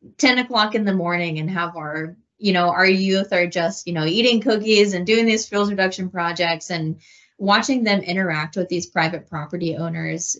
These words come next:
and see the difference that they're making in the community. Um, that's not, that's not something that you can learn in a classroom setting. And it's really when you see those kind of situations unfold,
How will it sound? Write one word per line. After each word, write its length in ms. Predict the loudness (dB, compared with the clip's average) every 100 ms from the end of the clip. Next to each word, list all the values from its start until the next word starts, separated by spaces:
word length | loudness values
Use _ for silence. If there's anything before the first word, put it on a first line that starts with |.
| -4
and 240 | -2 0
see 340 | -2 2 4
the 140 | 4 2
difference 520 | 0 -6 -2 -2 -2
that 200 | -4 -2
they're 220 | 0 2
making 420 | 2 -2 -2 -2
in 140 | -2 -4
the 80 | -4
community. 760 | -2 -2 -2 0 2 2 2 -6 _ _ _ _
Um, 680 | 2 4 4 2 0 -6 -10 _ _ _ _ 0
that's 320 | 2 2 2
not, 320 | 0 0 -2 _ _ _ -12
that's 400 | 0 2 2 0
not 240 | 0 0
something 340 | -4 -4 -2
that 160 | -2 -2
you 140 | -4
can 240 | -4 -6 -4
learn 340 | -4 -4 -4
in 180 | -4 -6
a 40 |
classroom 480 | -6 -6 -8 -8 -8
setting. 640 | -8 -8 -10 -12 -10 -10 -12 _
And 400 | 0 2 0 -2
it's 240 | 0 -2 0
really 720 | 4 6 6 6 4 0 -6
when 240 | -6 -2 0
you 180 | 0 -2
see 360 | -2 4 4
those 340 | 4 2 0 0
kind 160 | -2
of 80 | 0
situations 560 | -2 0 0 2 0 -2
unfold, 720 | -2 -2 -2 0 2 0